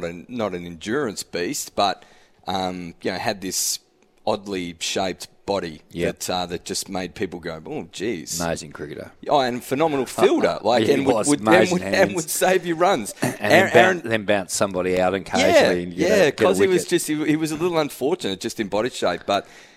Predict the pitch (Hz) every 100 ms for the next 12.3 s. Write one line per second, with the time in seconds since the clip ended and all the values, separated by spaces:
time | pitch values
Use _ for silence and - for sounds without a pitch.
0 | _ - - - 196 226 175 165 175 -
1 | 135 160 113 80 113 110 110 113 120 117
2 | 110 113 101 110 127 127 123 107 107 107
3 | 107 107 - - 98 98 98 95 92 90
4 | - 110 98 90 95 92 - _ _ _
5 | - 160 127 - 82 85 - - 101 101
6 | 87 85 85 87 - - - - _ _
7 | - 90 90 92 98 - 135 110 - 123
8 | 104 92 87 87 80 - 87 80 110 92
9 | 85 78 85 - - _ - 87 85 -
10 | 85 120 131 - 151 127 120 110 135 85
11 | 78 104 120 90 - - 90 82 87 85
12 | 90 87